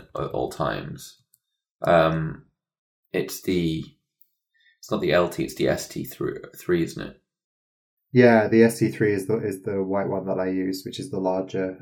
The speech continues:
Speaker 2: It's, it's got slightly larger barrel.
Speaker 1: Yeah.
Speaker 2: Which actually, which actually has turned out to be a benefit, 'cause what it means is that when you, some of the refills, uh, tend to scrape on the side on the, on the, um, on the S T three because it's a little bit too thin.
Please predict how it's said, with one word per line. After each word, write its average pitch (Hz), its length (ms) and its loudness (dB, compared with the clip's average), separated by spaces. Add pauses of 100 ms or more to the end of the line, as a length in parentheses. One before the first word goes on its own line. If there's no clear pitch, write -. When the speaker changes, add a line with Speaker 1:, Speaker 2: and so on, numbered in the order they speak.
Speaker 2:
It's, - 260 -8
it's 110 160 -6
got 117 140 -4
slightly 113 300 4
larger 107 360 2
barrel. 120 580 2
Speaker 1:
Yeah. 87 320 0
Speaker 2:
Which 110 160 4
actually, 127 280 8
which 113 340 2
actually 117 400 4
has 110 240 4
turned 110 220 2
out 104 100 0
to - 60 -14
be 104 100 -2
a 98 40 -4
benefit, 107 400 -4
'cause - 120 -10
what 101 100 -2
it 98 80 -6
means 98 240 -6
is 95 140 -6
that 113 100 -6
when 101 160 -4
you, 95 320 -2 (160)
some 120 180 6
of 113 60 4
the 104 80 4
refills, 101 840 -2 (100)
uh, 98 220 0
tend 95 280 -2
to - 80 -10
scrape 101 400 -4
on 95 120 -6
the 95 80 -6
side 95 380 -2
on 92 140 -8
the, 95 160 -8
on 98 360 -8
the, 101 420 -8
um, 95 460 -6 (460)
on 110 80 -6
the 113 120 6
S 113 180 4
T 107 100 2
three 98 200 -4
because 95 240 -8
it's - 120 -16
a 98 60 -8
little 98 200 -6
bit - 160 -8
too 95 220 -6
thin. 95 420 -6